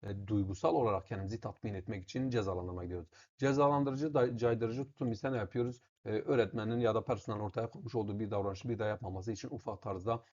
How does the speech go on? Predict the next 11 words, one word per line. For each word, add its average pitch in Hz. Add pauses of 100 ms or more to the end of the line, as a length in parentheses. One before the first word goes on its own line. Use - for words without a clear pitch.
(140)
cezalar 101
ve, 110 (420)
e, 98 (1160)
caydırıcı 101 (120)
tek-, -
yöntemler 95
uyguluyoruz. 113
Amacımız 101
burada 107 (280)
caydırıcı 95 (480)
olmaktır 98